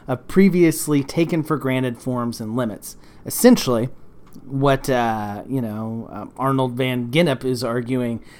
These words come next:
that a liminal space is like, uh, particularly in looking at stages of development,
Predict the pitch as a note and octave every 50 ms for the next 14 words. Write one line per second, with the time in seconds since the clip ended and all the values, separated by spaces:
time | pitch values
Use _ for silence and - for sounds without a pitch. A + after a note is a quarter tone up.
0 | - - - D3 C#3+ C#3 D3 D3 D3+ F3 G3 G#3+ G3+ D#3 C3 - - - C3+ B2
1 | B2 - - - C3 C3 - - C3 B2+ B2 - - - - - - - - -
2 | - - C3+ C3 B2 A#2+ A#2+ A#2 A2 G2+ - - - - - - - - - -
3 | - - - - - - D3 - G3 G3 - G3 F3+ E3 E3+ D#3+ D3 C#3 C3 B2+
4 | C#3 C3+ - D3+ C#3+ C3+ B2 A#2+ - - - C3+ B2+ B2+ B2 C3+ C3 - C3+ B2
5 | A2+ A#2+ A2 A#2+ A#2+ B2+ C#3+ D#3+ F3 F#3 F#3 F#3